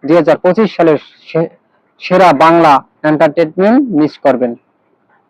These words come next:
এমনকি বলিউড ও ঢালিউডে কিছু তারকারাও গানটি প্রশংসা করেছেন সোশ্যাল মিডিয়ায়। তাণ্ডব ছবিটি শুধু একটা সিনেমা নয়, এটি শাকিব খানের ক্যারিয়ারের একটি গুরুত্বপূর্ণ মাইলফলক। রাজনৈতিক উত্তেজনা,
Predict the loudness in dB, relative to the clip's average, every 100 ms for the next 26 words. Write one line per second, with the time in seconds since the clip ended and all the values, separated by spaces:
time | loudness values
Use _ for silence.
0 | _ -2 0 0 2 0 2 2 2 2
1 | 2 2 0 0 0 2 2 0 -4 -8
2 | -6 0 0 2 4 4 4 0 _ _
3 | _ -2 0 0 -4 -6 -4 -8 -8 -6
4 | -2 -2 -2 -2 -4 -6 _ _ -12 -4
5 | 0 0 -2 -2 -6 -6 -16 -20 _ _
6 | _ _ _ _ _ 0 4 4 2 0
7 | -2 2 2 2 0 0 2 0 -2 -4
8 | 0 2 0 0 2 4 4 2 -2 _
9 | _ _ -2 0 2 0 -4 -6 0 0
10 | 0 0 0 0 0 2 4 2 0 -2
11 | -6 -2 -2 -4 _ -2 2 2 2 0
12 | -2 -2 -2 -2 _ _ _ 2 2 2
13 | -2 -2 -4 -4 -2 0 2 0